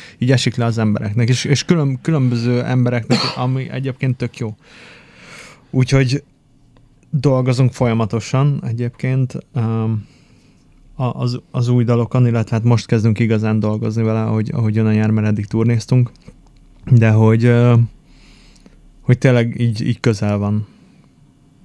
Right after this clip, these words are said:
Így, így zenekar szinten is, meg, meg dal,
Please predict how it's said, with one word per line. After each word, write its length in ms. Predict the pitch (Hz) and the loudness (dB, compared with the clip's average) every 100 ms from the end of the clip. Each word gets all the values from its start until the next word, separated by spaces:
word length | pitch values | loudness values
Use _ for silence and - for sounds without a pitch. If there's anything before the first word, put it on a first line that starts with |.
| _ | _
Így, 340 | 127 117 123 127 | -2 0 -2 -4
így 120 | 123 - - | -4 -8 -8
zenekar 540 | 131 131 127 - 123 - | -2 0 0 0 -4 -4
szinten 440 | - 131 127 135 | 0 0 2 0
is, 180 | 131 - | 0 -2
meg, 240 | 107 107 - | -6 -6 -4
meg 260 | 110 113 | -4 -2
dal, 500 | 110 110 110 113 110 | 0 0 2 0 -4